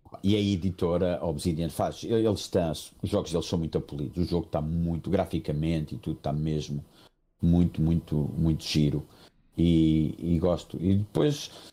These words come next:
Speaker 2: depois gosto de que, que o pessoal de jogar jogos de tiros, também andei a jogar o Dragon Dogma. Claro,
Speaker 1: Ah,
Speaker 2: comprei
Speaker 1: então.
Speaker 2: o jogo, comprei o jogo antes de saber. <laughs> Como toda a gente, de repente estou a jogar, digo, "Ah, ok", daquela cena. Eu acho que não me afeta, não afeta muito.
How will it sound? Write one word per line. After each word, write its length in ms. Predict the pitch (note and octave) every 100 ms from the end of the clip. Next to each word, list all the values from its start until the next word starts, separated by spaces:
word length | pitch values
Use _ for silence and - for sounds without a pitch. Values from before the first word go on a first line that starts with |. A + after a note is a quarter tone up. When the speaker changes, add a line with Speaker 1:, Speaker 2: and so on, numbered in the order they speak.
| _
Speaker 2:
depois 280 | - A3+ C3
gosto 400 | - G2 - G#2+
de 160 | E2+ -
que, 180 | -
que 120 | - F#2
o 40 |
pessoal 400 | - - G2+ G2
de 60 | F2+
jogar 180 | G2+
jogos 260 | D#2 G2 -
de 60 | -
tiros, 420 | D#3 D#3+ C3+ G#2+
também 260 | F#2+ F#2+ F#2+
andei 260 | F#2 F#2 F#2+
a 40 |
jogar 300 | D#2 G2 F2+
o 280 | F2+ F2+ F2
Dragon 360 | F2 F#2 E2+ F2
Dogma. 500 | E2+ G#2 G2+ G#2 G#2 - _ _ _ _
Claro, 220 | G2 G#2
Speaker 1:
Ah, 40 | A#2+
Speaker 2:
comprei 140 | G2
Speaker 1:
então. 200 | F2+ F#2+
Speaker 2:
o 40 | F2+
jogo, 320 | G2 F#2 F2+ - _ _ _ _ _ _
comprei 260 | A#2+ A#2 B2
o 40 |
jogo 180 | A2 A2
antes 160 | A2 -
de 60 | -
saber. 360 | A#2 G2 A#2 A2+
<laughs> 640 | - - _ - - B2+
Como 180 | E3+ E3
toda 220 | D#3+ C#3+
a 80 | C3+
gente, 460 | A#2 B2+ C#3 C#3+ G3 A#2 - -
de 140 | B2 D3+
repente 360 | C#3+ - D3+
estou 180 | A#2 D3+
a 20 |
jogar, 240 | C3+ F3 C3+
digo, 240 | A#2 D#3+
"Ah, 380 | C#3 A#2+ A#2 A2+
ok", 200 | G#2+ A2
daquela 300 | G2+ G2+ G#2
cena. 260 | G2 G#2 G2 - - -
Eu 80 | -
acho 160 | A3
que 40 | E3+
não 80 | E3
me 80 |
afeta, 280 | C3+ - A#2+
não 100 | C3
afeta 320 | A2+ B2+ G2+
muito. 220 | F#2+ E2